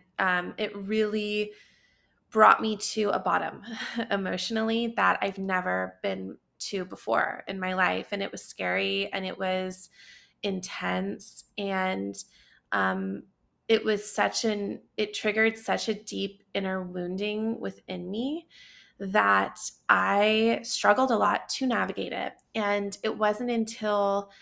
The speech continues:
you know, very recently where I feel like, okay, I've really, um, come a long way from there. And I'm ready to actually begin sharing again with others, um,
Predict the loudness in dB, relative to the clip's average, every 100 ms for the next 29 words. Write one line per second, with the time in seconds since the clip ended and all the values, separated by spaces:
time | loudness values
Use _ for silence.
0 | -20 -20 _ _ _ _ _ -4 2 4
1 | 4 2 2 4 4 2 -2 0 0 0
2 | 2 4 4 2 2 6 6 6 4 0
3 | -4 -20 _ 0 0 2 4 6 6 2
4 | -4 2 4 4 2 0 -2 -4 -6 _
5 | -4 0 0 -2 -6 -10 -14 _ _ _
6 | -6 -6 _ _ _ _ _ -14 -4 2
7 | 2 4 4 6 4 0 -2 -2 -6 -14
8 | -16 -8 -6 -2 -2 -4 -8 -16 _ -4
9 | 0 0 0 -2 0 0 -2 -4 -4 -2
10 | -2 -2 0 0 0 -2 -2 -2 -4 -6
11 | -8 -20 _ -4 -2 -2 -2 0 0 0
12 | -2 -2 -4 -2 -2 0 2 4 4 4
13 | 0 -4 -8 -16 -20 -4 2 4 2 0
14 | -6